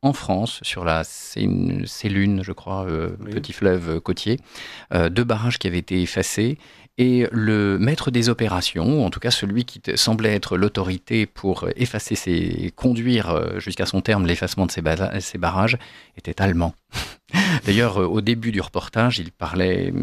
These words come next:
Speaker 1: à peine français, à la fin, il parlait déjà beaucoup mieux français.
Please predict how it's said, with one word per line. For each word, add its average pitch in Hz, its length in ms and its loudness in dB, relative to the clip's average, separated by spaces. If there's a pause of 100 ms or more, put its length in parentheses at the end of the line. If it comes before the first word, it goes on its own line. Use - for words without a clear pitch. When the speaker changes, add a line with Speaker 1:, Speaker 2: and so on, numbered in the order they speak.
(120)
Speaker 1:
à 117 60 -4
peine 101 200 2
français, 190 460 2
à 131 60 4
la 87 120 2
fin, - 180 0
il 165 120 4
parlait 92 220 0
déjà 110 440 2 (320)
beaucoup - 180 0
mieux 104 200 4
français. - 340 0